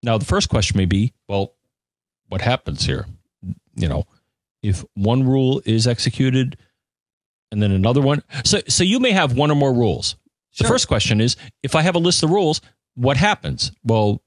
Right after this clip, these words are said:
Speaker 1: instinctually, you may assume that they're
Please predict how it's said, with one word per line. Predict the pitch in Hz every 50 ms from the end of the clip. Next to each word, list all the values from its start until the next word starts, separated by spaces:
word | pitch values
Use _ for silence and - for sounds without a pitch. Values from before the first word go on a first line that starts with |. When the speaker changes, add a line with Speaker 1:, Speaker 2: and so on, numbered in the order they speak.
| _ _ _ _ _ _ _ _ _ _ _ _ _ _ _ _ _ _ -
Speaker 1:
instinctually, | 143 135 - - - 240 254 240 - - 107 98 98 101 117
you | 120 110 110
may | 107 107 104 117 -
assume | - 113 - - - 87 85 90
that | 92 104 110 -
they're | 110 107 117 127 -